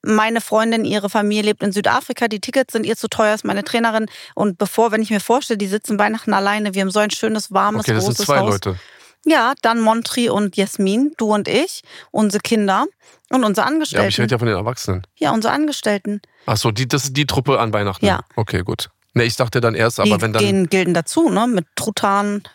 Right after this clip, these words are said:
Speaker 2: Ja, aber ich meine dann, wenn dann, äh, deine Family kommt, dann sind wir ja noch mal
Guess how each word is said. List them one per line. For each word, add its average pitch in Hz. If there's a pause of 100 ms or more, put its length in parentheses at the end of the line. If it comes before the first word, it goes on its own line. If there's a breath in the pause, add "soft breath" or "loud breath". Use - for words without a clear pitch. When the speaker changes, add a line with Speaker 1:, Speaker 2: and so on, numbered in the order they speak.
(100)
Speaker 2:
Ja, 104
aber 107
ich 104
meine 117
dann, 104
wenn 104
dann, 101
äh, 78
deine 101
Family 131
kommt, 143
dann 123
sind 120
wir 120
ja 117
noch 127
mal 98